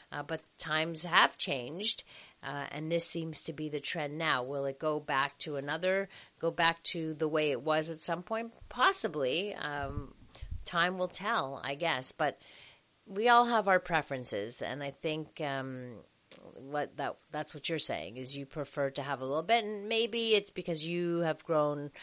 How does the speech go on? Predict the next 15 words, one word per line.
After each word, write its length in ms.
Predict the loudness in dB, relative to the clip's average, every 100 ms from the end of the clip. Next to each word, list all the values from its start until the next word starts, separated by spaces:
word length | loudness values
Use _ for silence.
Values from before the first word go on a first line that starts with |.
| -20 -10
uh, 260 | -2 0 0 -4
accustomed 600 | -8 -2 -2 0 -4 -2
to 220 | 0 4
it 260 | 4 2 -4
because 360 | -8 -4 -4
of 140 | -4 -6
your, 160 | -4
you're 300 | -4 -4 -4
not 320 | 0 2 2 0
from 160 | -4
this 340 | 0 2 4 2
generation, 880 | 2 2 4 2 4 2 2 2
and 160 | 0 -2
so 320 | 0 2 2
your 400 | 0 -2 -2 -4